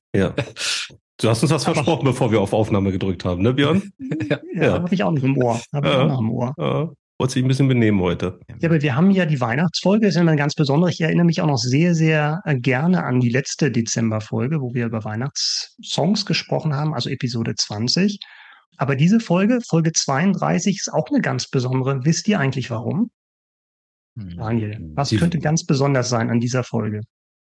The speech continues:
Speaker 1: An dieser Folge Nummer zweiunddreißig, äh,
Speaker 2: Mhm.
Speaker 1: am heutigen Datum oder
Speaker 2: Am
Speaker 1: am
Speaker 2: heutigen
Speaker 1: Thema?
Speaker 2: Thema, am Thema der
Speaker 1: Am
Speaker 2: Sendung.
Speaker 1: heutigen Thema. Dass wir das eigentlich schon im Sommer machen wollten und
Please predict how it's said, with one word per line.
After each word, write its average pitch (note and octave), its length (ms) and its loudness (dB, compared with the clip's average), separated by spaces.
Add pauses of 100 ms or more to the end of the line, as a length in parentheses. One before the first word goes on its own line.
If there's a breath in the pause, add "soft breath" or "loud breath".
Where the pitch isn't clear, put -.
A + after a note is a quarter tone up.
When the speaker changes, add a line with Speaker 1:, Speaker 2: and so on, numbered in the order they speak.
(100)
Speaker 1:
An A#2 140 4
dieser C3+ 220 4
Folge C3+ 280 4
Nummer A#2 200 4
zweiunddreißig, A2 1120 0
äh, A#2+ 300 4
Speaker 2:
Mhm. B2 160 -6
Speaker 1:
am A2+ 360 0
heutigen A#2 420 2
Datum D3 580 0
oder B2+ 420 2
Speaker 2:
Am C3+ 120 2
Speaker 1:
am B2 40 4
Speaker 2:
heutigen D3 400 4
Speaker 1:
Thema? - 0 -
Speaker 2:
Thema, D3 540 2
am B2 180 -2
Thema D3 400 0
der A2+ 120 -2
Speaker 1:
Am A2+ 40 2
Speaker 2:
Sendung. F#2+ 340 -6
Speaker 1:
heutigen G2+ 400 -12
Thema. F#2+ 600 -8 (580 loud breath)
Dass G#2+ 160 0
wir B2+ 60 4
das A#2+ 160 2
eigentlich C3+ 320 2
schon C#3 300 4
im A2 160 4
Sommer A2+ 240 4
machen E3 260 4
wollten D#3 260 2
und B2+ 300 2